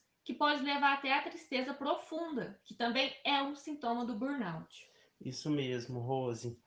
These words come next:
Speaker 2: E daí, a partir de tudo que você traz, de todo esse adoecimento, todos esses sintomas de adoecimento, os vínculos de confiança tendem a se tornar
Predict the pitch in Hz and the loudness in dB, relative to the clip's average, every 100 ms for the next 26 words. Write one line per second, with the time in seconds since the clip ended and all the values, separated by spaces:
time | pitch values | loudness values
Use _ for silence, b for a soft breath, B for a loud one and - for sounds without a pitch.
0 | b b - 143 151 151 185 160 139 139 | b b -4 2 4 4 4 6 6 4
1 | 139 131 - 165 190 - - 135 - 110 | -6 -6 -4 -4 -4 -6 -8 -10 -8 0
2 | 110 123 127 110 110 139 143 151 143 123 | 4 6 4 0 -6 -4 -2 -4 -2 -2
3 | 117 - 107 107 123 127 123 - 131 147 | -2 -4 -6 -2 -2 -4 -8 -6 -6 -4
4 | 147 143 - - 175 170 - 135 190 180 | -6 -6 -12 -2 -2 0 0 0 2 0
5 | 127 123 113 107 - 110 135 127 117 110 | 0 -2 -4 -6 -4 -2 0 -2 -6 -14
6 | b b - 147 135 175 254 254 165 147 | b b -2 0 2 2 2 4 4 2
7 | 135 - 135 127 127 139 165 147 151 143 | 0 2 2 2 2 6 6 6 2 0
8 | 156 156 160 - 165 160 139 123 | 2 4 2 4 4 6 6 4